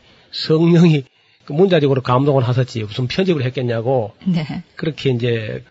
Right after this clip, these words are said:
Speaker 1: 깜짝 놀라는 분들이 있는데 성경 자체가 잠언 이십오 장 일 절을 펴보면은 "이것도 솔로몬의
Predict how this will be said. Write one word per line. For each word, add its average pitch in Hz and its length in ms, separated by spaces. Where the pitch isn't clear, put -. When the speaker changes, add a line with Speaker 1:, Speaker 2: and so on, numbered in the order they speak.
Speaker 1:
깜짝 131 260
놀라는 135 320
분들이 123 260
있는데 110 280
성경 185 360
자체가 120 720
잠언 131 400
이십오 131 360
장 135 140
일 143 140
절을 131 220
펴보면은 120 680
"이것도 117 360
솔로몬의 127 720